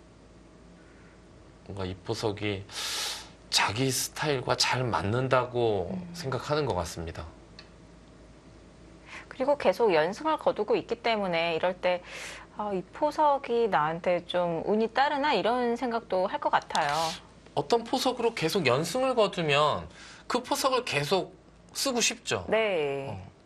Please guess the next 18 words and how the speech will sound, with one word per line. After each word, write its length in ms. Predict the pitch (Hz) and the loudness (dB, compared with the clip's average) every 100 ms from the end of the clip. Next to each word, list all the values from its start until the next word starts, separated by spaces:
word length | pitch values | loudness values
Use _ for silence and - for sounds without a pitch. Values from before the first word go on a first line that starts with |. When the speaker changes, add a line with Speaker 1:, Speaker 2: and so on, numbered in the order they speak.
| - | -16
Speaker 1:
그러면 540 | - 180 190 190 180 175 | -2 0 2 2 0 0
또 280 | 180 170 151 - - - | 2 2 -2 -10 -20 -14
그 280 | - 165 165 | 0 0 0
포석에 600 | - 202 208 175 170 160 - - | -2 -2 -2 0 0 0 -6 -8
이제 160 | 131 139 | -2 0
완전히 320 | 127 123 131 | 0 0 0
다른 360 | - 123 147 135 | 2 2 2 0
기사보다도 880 | 123 135 120 117 110 107 170 247 - | 0 0 0 0 0 0 -2 -2 -2
더 160 | 117 | -2
생각을 500 | 120 196 190 180 143 | 0 0 0 0 -2
미리 260 | 107 123 135 | -2 0 0
많이 500 | 104 87 117 156 170 | 2 0 0 -2 0
해놓은 600 | 151 139 131 123 110 98 - | 0 2 0 0 -4 -8 -4
또 120 | 123 | -2
이점이 440 | 110 120 165 147 120 | 0 0 0 2 -2
있기 200 | - 113 | -4 -2
때문에 400 | 107 95 95 151 165 | -2 -2 0 2 2
Speaker 2:
네. 220 | 151 151 | 0 -8